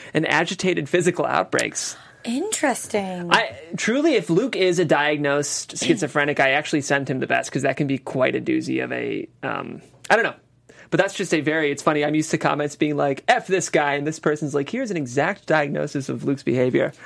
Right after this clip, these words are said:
Speaker 2: Yeah, I mean, y-, y-, I mean, the thing is, though, is m-, it's definitely you can, like, observe it on T V and we can kind of guess here and there, like, based on that, but we don't know. We really don't know.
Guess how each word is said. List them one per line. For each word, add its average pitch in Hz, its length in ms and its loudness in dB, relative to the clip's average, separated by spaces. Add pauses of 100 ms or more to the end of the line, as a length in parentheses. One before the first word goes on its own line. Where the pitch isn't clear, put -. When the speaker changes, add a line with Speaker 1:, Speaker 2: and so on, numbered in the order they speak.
(240)
Speaker 2:
Yeah, 240 200 2
I 269 80 4
mean, 330 220 2
y-, - 300 -4
y-, 269 80 -2
I 269 40 0
mean, 254 140 0
the 254 80 2
thing 247 200 2
is, 220 140 0
though, 208 160 4
is 208 120 -2
m-, 214 160 -4
it's - 440 -2
definitely 233 380 2
you 220 40 -2
can, 214 320 -4
like, 202 260 0
observe 202 400 0
it 214 80 2
on 202 160 2
T 202 160 -2
V 190 180 2
and 190 100 -4
we 185 100 -2
can 185 280 -2
kind 190 280 -2
of 170 180 -4 (260)
guess 196 300 2
here 202 160 2
and 190 140 -2
there, 185 220 0
like, 170 220 0 (640)
based 208 300 2
on 247 120 2
that, 254 340 -2
but 214 400 0 (760)
we 262 100 4
don't 330 120 4
know. 302 260 2 (160)
We 220 140 4
really 262 200 6
don't 254 120 0
know. 240 160 0